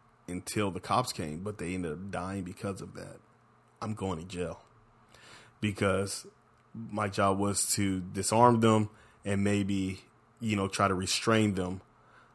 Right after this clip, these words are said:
but now I've committed murder. What this cop has done, what m-, many cops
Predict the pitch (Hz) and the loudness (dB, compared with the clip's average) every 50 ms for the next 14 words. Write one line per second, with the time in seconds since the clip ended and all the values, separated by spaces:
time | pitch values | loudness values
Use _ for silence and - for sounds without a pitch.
0 | _ _ _ _ _ _ - - 107 98 95 92 101 104 104 101 98 95 92 90 | _ _ _ _ _ _ -4 0 0 2 2 0 0 0 2 2 4 4 2 2
1 | - - - 95 87 78 - 71 76 73 73 64 - - - _ _ _ _ _ | 0 -2 -6 -4 -4 -4 -6 -8 -10 -10 -10 -12 -14 -18 -20 _ _ _ _ _
2 | _ - - - - - _ _ _ _ _ _ _ _ _ _ _ _ _ _ | _ -20 -20 -20 -20 -20 _ _ _ _ _ _ _ _ _ _ _ _ _ _
3 | _ _ _ _ _ _ _ _ _ _ _ _ _ _ _ _ _ _ _ _ | _ _ _ _ _ _ _ _ _ _ _ _ _ _ _ _ _ _ _ _
4 | _ _ _ - 104 104 101 95 87 101 110 113 104 - - 117 110 101 - 107 | _ _ _ -6 0 2 2 2 2 2 2 2 2 4 6 6 6 6 6 2
5 | 101 95 92 104 110 117 113 101 98 98 95 98 101 104 101 95 - 110 101 104 | 0 2 2 2 4 4 4 4 4 2 2 2 0 0 -2 -2 -4 -2 0 2
6 | 107 113 110 104 - - 104 101 98 92 - - - - - - - - | 4 2 2 2 2 2 4 4 4 4 2 -2 -2 0 0 0 -2 -4